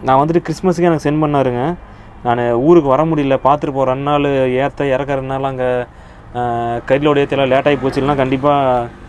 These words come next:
நமக்கு கிஃப்ட் அனுப்புன நம்ம ஃப்ரெண்டுக்கு வந்துட்டு நான் ஒரு நன்றி கடனா அவருக்கு இதெல்லாம் அன்பாக்ஸ் பண்ணி ஒரு வீடியோ கிறிஸ்மஸுக்கே நான் போட்டிருப்பேன். அவருக்கு நான் கிறிஸ்மஸுக்கு வீடியோ போட்டு கிஃப்டாக கொடுத்துருப்பேங்க. ஆனா நம்மளால வர முடியல. மறுபடியும் இப்போ தான் இது வந்து இப்போ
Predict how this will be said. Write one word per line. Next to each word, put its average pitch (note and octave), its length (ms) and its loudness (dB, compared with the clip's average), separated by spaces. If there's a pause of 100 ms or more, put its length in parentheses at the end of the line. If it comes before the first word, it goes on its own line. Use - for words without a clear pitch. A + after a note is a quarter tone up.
(720)
நமக்கு D3 320 0
கிஃப்ட் D3 220 -4
அனுப்புன C#3+ 340 -4
நம்ம C3+ 240 -4
ஃப்ரெண்டுக்கு C#3 320 -2
வந்துட்டு C3+ 240 -4 (600)
நான் B2 160 2
ஒரு B2 160 0
நன்றி C#3+ 260 0
கடனா C#3+ 300 -2
அவருக்கு C3 280 -2
இதெல்லாம் B2+ 220 0
அன்பாக்ஸ் C3 320 -4
பண்ணி C#3 180 -6
ஒரு B2 140 -4
வீடியோ C#3 220 -2 (340)
கிறிஸ்மஸுக்கே C3+ 420 -8
நான் A#2+ 140 -8
போட்டிருப்பேன். C3 460 -2
அவருக்கு A#2 340 -4 (100)
நான் C3+ 180 0
கிறிஸ்மஸுக்கு C3+ 420 -6 (460)
வீடியோ D3+ 160 2
போட்டு C#3 180 -2
கிஃப்டாக C#3 240 0
கொடுத்துருப்பேங்க. B2+ 460 -4 (760)
ஆனா B2+ 140 2 (300)
நம்மளால C3 340 0
வர C3+ 160 2
முடியல. C3+ 240 2 (160)
மறுபடியும் B2+ 240 2
இப்போ C3 160 0
தான் C3+ 120 2 (760)
இது C#3 140 2
வந்து D#3 180 0
இப்போ C3+ 140 0